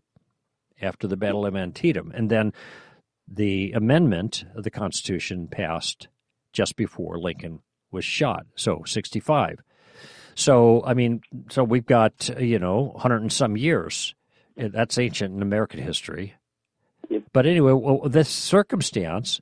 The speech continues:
Speaker 1: and there's no question that there, there is a ripple effect down the line. But, but the, the,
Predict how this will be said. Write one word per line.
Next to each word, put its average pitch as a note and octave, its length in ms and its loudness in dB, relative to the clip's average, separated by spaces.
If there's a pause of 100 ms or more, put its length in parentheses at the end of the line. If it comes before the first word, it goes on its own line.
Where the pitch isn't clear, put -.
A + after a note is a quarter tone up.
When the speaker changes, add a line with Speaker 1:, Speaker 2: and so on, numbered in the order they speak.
(120)
Speaker 1:
and C#3+ 120 2
there's C3 140 4
no G3+ 100 2
question G#3 460 0
that B2 160 -2
there, C3+ 220 2
there C#3 220 2
is B2+ 200 0
a B2 180 2
ripple C3+ 480 0
effect - 600 0 (200)
down G#2 220 -4
the F#2+ 80 -4
line. A2 480 -4 (1400)
But, D#3+ 200 6 (100)
but C#3 260 2 (160)
the, C3+ 160 -14 (280)
the, D3+ 100 0